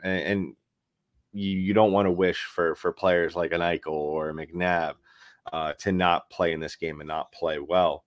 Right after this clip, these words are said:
You wanna have, uh, good performances, you know, not to the point to where, you know, it causes you to lose the game, but you wanna get the best out of the, the opposing team because not only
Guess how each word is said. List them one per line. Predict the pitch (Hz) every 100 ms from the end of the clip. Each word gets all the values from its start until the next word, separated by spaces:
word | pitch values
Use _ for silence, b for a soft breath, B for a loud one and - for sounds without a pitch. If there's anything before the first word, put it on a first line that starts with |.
| _
You | 76 -
wanna | 92 98 95
have, | 92 95 90 87 - b b b -
uh, | 78 78 - _ _
good | 101 101
performances, | - 98 104 113 117 - 92
you | 101
know, | 139 113
not | 131 135
to | 131
the | 113
point | - 120 -
to | -
where, | 101 101 95
you | 92
know, | 90 82
it | -
causes | 107 95 92 90
you | 92
to | 90
lose | 87 95 92
the | 82
game, | 87 120 131 104 98 b b b b
but | - 110 104
you | 107 110
wanna | 113 127 123
get | 110 110 107
the | 101
best | 98 104 98 -
out | 98 92
of | 82
the, | 87 82 92
the | 90
opposing | 82 95 90 87 82
team | - 98 87
because | 82 85 87 80
not | 104 113
only | 107 107 95